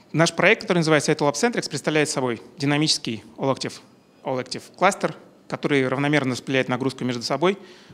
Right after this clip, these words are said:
А, он практически резиновый, то есть в него можно нагружать столько, э, в него можно добавлять столько фронтендов, бэкэндов, сколько,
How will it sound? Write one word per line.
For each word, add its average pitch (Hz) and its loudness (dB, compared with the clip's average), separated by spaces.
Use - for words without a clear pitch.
А, 123 -2
он 139 2
практически - -2
резиновый, 127 2
то - -14
есть - -10
в - -10
него 123 -6
можно 117 -4
нагружать 123 -6
столько, 139 0
э, 117 -6
в 120 -10
него 139 2
можно 127 -2
добавлять 127 2
столько 131 -2
фронтендов, 123 -4
бэкэндов, 123 -6
сколько, 120 -10